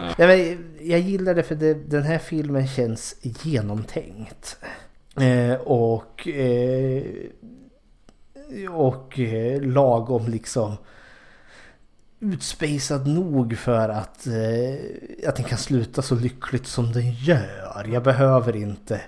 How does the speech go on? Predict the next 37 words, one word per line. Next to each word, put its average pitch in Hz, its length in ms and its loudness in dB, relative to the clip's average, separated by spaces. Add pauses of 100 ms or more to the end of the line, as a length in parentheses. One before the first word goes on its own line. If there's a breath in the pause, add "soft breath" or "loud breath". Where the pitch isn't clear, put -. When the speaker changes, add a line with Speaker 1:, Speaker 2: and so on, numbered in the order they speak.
(680 soft breath)
Speaker 2:
liksom, 107 340 -4
att 95 140 -6
de 107 120 -2
här 101 280 -4
karaktärerna, 104 1040 -4 (1040 soft breath)
eh, 185 600 -10
de, 165 280 -2
de 151 140 6
behöver 156 360 6
inte 135 200 0
vara 131 100 2
realistiska, 135 760 0
för 113 100 -2
jag 110 60 -4
tänker 120 320 -2
om 113 100 -2
en, 117 200 -2 (440)
en 131 240 2
riktig 131 720 0 (880 soft breath)
sån 127 140 4
här 113 80 4
händelse 110 480 0
med 110 120 0
så 123 180 0
mycket 110 340 -2
våld 120 360 0
och - 120 -14
blod 117 380 -2
och - 180 -14 (120)
död, 127 420 4
de 104 100 -10
skulle 104 260 -4
liksom 107 320 -4
vara 101 180 -4 (460 soft breath)
förstörda 120 880 2
som 98 260 -8
människor. 101 920 -8